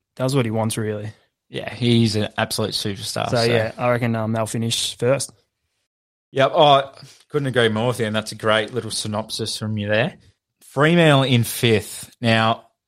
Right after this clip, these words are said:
Speaker 2: I tipped them last year to finish in the top four. I was one position shy. I got lipped off for it real
Speaker 1: <laughs>
Speaker 2: hard, um, but obviously it still didn't come to fruition, but I think they had a,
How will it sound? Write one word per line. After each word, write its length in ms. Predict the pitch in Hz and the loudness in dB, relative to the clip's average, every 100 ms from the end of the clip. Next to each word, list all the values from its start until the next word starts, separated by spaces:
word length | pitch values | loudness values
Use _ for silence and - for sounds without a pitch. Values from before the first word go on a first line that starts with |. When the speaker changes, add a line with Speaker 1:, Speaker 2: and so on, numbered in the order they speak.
| - | -2
Speaker 2:
I 160 | 139 151 | 2 2
tipped 300 | - 165 - | 0 -4 0
them 200 | 131 127 | 0 2
last 400 | 117 117 110 - | 4 4 2 0
year 220 | 113 110 | 0 0
to 100 | 104 | -2
finish 260 | - 113 - | 0 0 0
in 80 | 107 | -4
the 60 | |
top 240 | - 117 - | 0 -2 -2
four. 380 | - 123 202 - _ _ _ _ _ | 2 4 4 0 _ _ _ _ _
I 60 | 107 | -4
was 160 | 104 104 | -4 0
one 240 | 117 113 | 0 0
position 460 | 107 110 107 110 98 | -2 -4 -2 -4 -4
shy. 180 | - | 2
I 240 | 110 113 120 | 6 6 4
got 160 | 123 | 2
lipped 480 | 127 123 131 147 - | 4 6 6 2 2
off 220 | 120 110 | 2 2
for 180 | - 110 | -2 -2
it 60 | 107 | 0
real 400 | 113 120 123 107 | 0 4 4 4
Speaker 1:
<laughs> 120 | 113 | 4
Speaker 2:
hard, 360 | 107 98 107 - _ _ _ | 4 2 -2 -8 _ _ _
um, 420 | 117 107 104 104 101 | -4 0 0 -2 -4
but 280 | 104 - _ _ _ _ | -6 -6 _ _ _ _
obviously 340 | 151 131 127 110 | -2 0 0 -4
it 80 | - | -4
still 240 | - 117 | 0 0
didn't 380 | 110 101 101 _ _ _ | 0 -4 -8 _ _ _
come 180 | 117 107 | -10 -10
to 60 | 101 | -6
fruition, 560 | 113 107 113 - 104 | -4 0 0 0 -2
but 160 | 101 107 | -2 -2
I 80 | 117 | -2
think 160 | 120 113 | -2 -4
they 120 | 107 | -2
had 120 | 104 | 2
a, 200 | 101 | 0